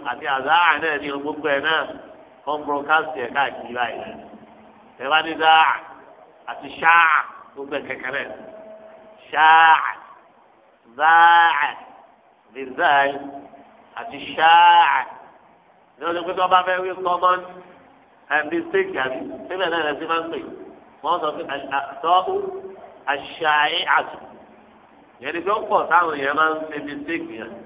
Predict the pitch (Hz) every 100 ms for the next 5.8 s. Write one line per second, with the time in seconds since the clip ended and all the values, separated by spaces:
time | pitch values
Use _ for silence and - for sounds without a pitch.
0 | - - - - - - - 143 147 165
1 | 160 180 185 165 160 165 - - - -
2 | - _ 151 165 175 180 185 185 175 165
3 | - - - - 147 160 151 170 175 180
4 | 180 175 175 180 175 165 165 165 175 175
5 | 180 180 - - - 139 180